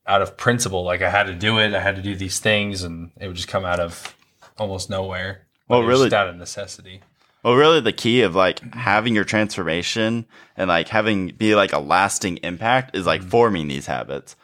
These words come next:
Speaker 1: Yeah.
Speaker 2: So, like, if you get in the habit of having a healthy diet, you're obviously gonna have a better chance of being healthy overall.
Speaker 1: Yeah, yeah.
Speaker 2: And so, like, this is just, like, one tool you can use to start forming those habits. And so you're not wondering anymore. You're not, like, wondering if you're moving forward.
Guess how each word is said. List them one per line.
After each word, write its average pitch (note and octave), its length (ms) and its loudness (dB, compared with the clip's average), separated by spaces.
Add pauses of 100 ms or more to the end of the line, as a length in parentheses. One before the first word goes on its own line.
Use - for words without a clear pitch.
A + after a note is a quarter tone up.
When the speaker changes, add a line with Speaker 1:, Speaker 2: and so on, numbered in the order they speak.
(140)
Speaker 1:
Yeah. A2 180 -6
Speaker 2:
So, B2+ 60 2
like, F#2 180 2
if F2+ 100 -6
you C3 100 2
get C3+ 80 6
in G#2+ 80 2
the E2+ 60 2
habit G2 360 2
of E2 80 -4
having F2+ 260 0
a D#2+ 60 -2
healthy F2+ 320 -2
diet, E2 520 0 (120)
you're F2+ 120 -2
obviously E2+ 480 -4
gonna E2 220 -4
have F2+ 180 -2
a E2+ 60 -2
better E2+ 260 -2
chance E2+ 320 -4
of D#2 240 -10
being E2+ 220 -2
healthy F2+ 380 2
overall. E2 560 2
Speaker 1:
Yeah, G2+ 260 -2
yeah. F#2 220 -16 (440)
Speaker 2:
And G#2 200 -4
so, G#2+ 240 4
like, F2+ 240 2
this C#3+ 180 2
is C3 100 0
just, B2 200 0
like, F2+ 180 4
one A#2+ 300 2
tool A2 260 0
you C3+ 140 4
can C#3+ 160 0
use D#3+ 440 -2
to - 140 -6
start - 320 2
forming A2+ 320 4
those F2+ 200 0
habits. F2 540 0
And F2+ 180 -6
so G2 60 -2
you're F2+ 140 0
not F#2 240 0
wondering D#2 500 -2
anymore. A#1+ 480 -12
You're F2 80 -12
not, F2+ 200 2
like, E2+ 200 0
wondering G2+ 440 2
if F#2+ 120 -2
you're G2 120 -2
moving F#2+ 280 0
forward. F#2 500 2